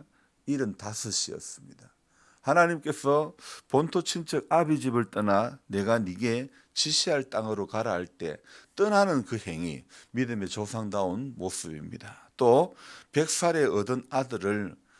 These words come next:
하나님이 번제로 바치려고 할 때에 정말 번제에 쓸 나무를 지고 이렇게, 어, 제물은 아들인데 아들이라는 말은 하지 않고 하나님이 예비했다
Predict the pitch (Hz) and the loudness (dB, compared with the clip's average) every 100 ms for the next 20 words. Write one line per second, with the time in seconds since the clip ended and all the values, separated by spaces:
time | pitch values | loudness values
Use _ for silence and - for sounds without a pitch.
0 | - _ - 120 135 123 98 107 107 127 | -20 _ -2 2 4 2 -2 -4 -4 -2
1 | 151 160 147 147 - 120 110 95 90 101 | -2 -2 -4 -6 -4 -6 0 -2 -2 -4
2 | 87 87 120 _ _ - 107 104 135 147 | -2 -2 -6 _ _ -12 -6 0 2 2
3 | 165 _ _ _ - 101 104 110 123 127 | 0 _ _ _ -4 -2 0 0 2 4
4 | 135 131 131 123 - 127 127 90 80 82 | 4 4 2 0 -4 -4 -2 -4 -4 -2
5 | 123 139 123 110 - 127 120 113 117 - | -2 0 -2 -2 -6 -6 -4 -4 -4 -8
6 | _ _ - 120 120 - 110 104 - _ | _ _ -8 -4 -4 -2 -2 -2 -8 _
7 | - _ - - - - 123 135 151 156 | -20 _ -12 -12 -2 0 2 2 2 2
8 | 147 - _ _ - 135 139 127 110 101 | 0 -8 _ _ -8 -4 0 0 -2 -2
9 | 104 98 92 85 - - 139 123 120 110 | -2 0 0 -2 -8 -8 -6 -4 -4 -2
10 | 104 92 85 82 104 104 123 113 101 - | -4 -4 -6 -6 -6 -8 -10 -6 -8 -6
11 | 101 117 - - 147 120 104 82 82 90 | -10 -10 -12 -6 -4 -4 -6 -6 -8 -8
12 | 104 110 - - 107 | -8 -10 -10 -14 -16